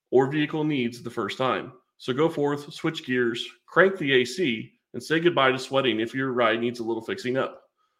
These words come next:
Because now you'll, you know you'll always be set up for success from the get-go. With eBay Guaranteed Fit, everything your vehicle is calling for is just a click away. For the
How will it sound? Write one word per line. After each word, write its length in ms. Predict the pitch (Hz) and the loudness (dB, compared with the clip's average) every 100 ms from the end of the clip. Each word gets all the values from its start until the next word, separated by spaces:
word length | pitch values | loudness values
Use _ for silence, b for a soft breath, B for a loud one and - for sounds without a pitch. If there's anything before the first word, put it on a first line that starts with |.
| _ _ | _ _
Because 260 | 131 139 123 | -6 -6 0
now 380 | 147 170 139 131 | 2 4 4 0
you'll, 420 | 127 135 139 - | -2 -6 -10 -14
you 220 | 120 139 | -10 -4
know 260 | 151 120 117 | 2 4 4
you'll 160 | 120 113 | 2 2
always 480 | 127 151 156 - - 135 | 2 0 -4 -10 -16 -12
be 100 | 127 | -6
set 180 | 139 135 | -2 -2
up 100 | 139 | -2
for 120 | 151 | -8
success 400 | 160 - 113 113 | -8 -2 -2 -2
from 120 | 127 | -6
the 80 | 127 | -4
get-go. 420 | 151 120 98 - _ _ _ _ | -4 -4 -6 -6 _ _ _ _
With 100 | 120 | -6
eBay 320 | 143 151 156 | 0 2 2
Guaranteed 480 | 147 143 139 151 143 | 2 -2 -2 -6 -10
Fit, 360 | - 143 117 - _ _ _ - | 0 2 2 -2 _ _ _ 0
everything 320 | 120 143 160 | 2 2 0
your 100 | 156 | 0
vehicle 400 | 139 135 131 135 | 0 -2 0 0
is 100 | 127 | -2
calling 320 | 127 151 127 107 | 0 0 0 0
for 360 | 117 113 120 | -2 -2 -2
is 100 | 120 | -4
just 220 | - 135 170 | -6 -6 -4
a 40 | |
click 240 | 123 107 | -4 -4
away. 340 | 110 123 101 - _ _ _ _ _ _ | -2 0 0 -6 _ _ _ _ _ _
For 80 | |
the 100 | 131 | -4